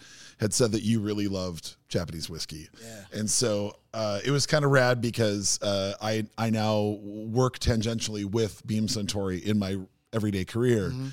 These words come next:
Speaker 1: And so I got to, I got to flex a little bit and say, "We have a really important guest and I wanna bring something cool."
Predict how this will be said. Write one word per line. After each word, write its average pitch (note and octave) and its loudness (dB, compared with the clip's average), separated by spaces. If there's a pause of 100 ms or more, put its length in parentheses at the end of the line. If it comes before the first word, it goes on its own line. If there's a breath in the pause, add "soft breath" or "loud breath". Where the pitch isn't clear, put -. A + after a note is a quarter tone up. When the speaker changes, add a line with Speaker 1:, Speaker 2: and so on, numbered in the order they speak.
(340 loud breath)
Speaker 1:
And A2 0
so A2 2
I G2+ 2
got G2+ 0
to, G#2 2
I G#2 -4
got A#2+ 2
to - -2
flex G3+ 2
a G3 0
little B2+ 4
bit F#2 -2
and G2 -2
say, A#2 2
"We B2 2
have A#2+ 4
a B2+ 4
really B2 4
important B2 0
guest B2+ 4
and G#2 0
I G#2 2
wanna G#2+ 0
bring A2+ 0
something A#2+ -4
cool." A#2+ 2